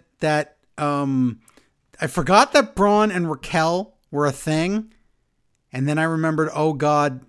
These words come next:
that's right, they were. And then I forgot that <clears throat> Raquel was a tag champ already.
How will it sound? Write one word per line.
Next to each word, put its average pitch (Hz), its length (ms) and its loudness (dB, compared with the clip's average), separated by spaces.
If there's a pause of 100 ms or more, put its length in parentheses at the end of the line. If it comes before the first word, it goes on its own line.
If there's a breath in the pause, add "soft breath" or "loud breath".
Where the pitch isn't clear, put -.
that's 135 320 -6
right, 131 240 -2
they 127 140 -2
were. 117 540 -2 (520 soft breath)
And 123 160 -6
then 131 100 -2
I 147 100 -4
forgot 131 400 -4
that 139 80 -2
<clears throat> 123 40 -6
Raquel 127 340 -4
was 120 180 -2
a 113 60 -8
tag 117 280 -8
champ 113 280 -6
already. 101 400 -10